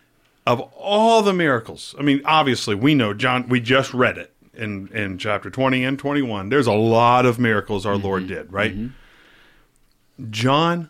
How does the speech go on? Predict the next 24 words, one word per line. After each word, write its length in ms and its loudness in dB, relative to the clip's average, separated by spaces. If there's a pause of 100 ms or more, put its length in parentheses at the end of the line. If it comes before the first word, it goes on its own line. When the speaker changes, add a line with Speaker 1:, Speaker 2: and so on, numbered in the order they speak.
(120)
Speaker 1:
specifically 960 -2
only 360 2
records 760 -8 (100)
seven. 680 -6 (1500)
No 340 -8
more, 380 -6 (160)
no 180 -8
less. 380 -10 (120)
Only 320 -2
seven 680 -2
miracles. 600 -6 (720)
Verse 380 0
thirty-one 760 0
of 180 -8
John 320 -2
twenty 360 -4
tells 400 -2
us 140 -6
why 300 0
he 160 -6
recorded 560 -6
just 320 -8
those 180 -8
seven. 440 -6